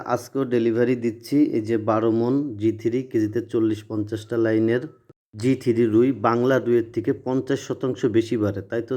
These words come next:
চাষি ভাইয়েরা এই মাছটা চাষ করে অনেক লাভবান হচ্ছে। আমার কাছে বিভিন্ন সাইজের আছে, আপনাদের যার যে সাইজ লাগবে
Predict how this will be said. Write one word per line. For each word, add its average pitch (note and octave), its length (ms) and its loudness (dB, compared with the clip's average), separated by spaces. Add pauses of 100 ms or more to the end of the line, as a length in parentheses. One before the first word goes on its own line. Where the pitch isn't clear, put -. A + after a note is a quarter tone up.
চাষি A2+ 260 -6
ভাইয়েরা A#2+ 340 2
এই A#2 200 0
মাছটা A2 340 -4
চাষ G#2 220 -6
করে A#2+ 280 -6
অনেক D#3 320 2
লাভবান G2+ 560 0
হচ্ছে। G2 320 -12 (520)
আমার A#2 280 -2
কাছে B2 220 -2
বিভিন্ন A2+ 440 2
সাইজের A#2 500 0
আছে, A2+ 220 -2 (100)
আপনাদের A#2 400 -4
যার A#2 220 2
যে A#2 140 0
সাইজ B2+ 260 -2
লাগবে B2+ 280 0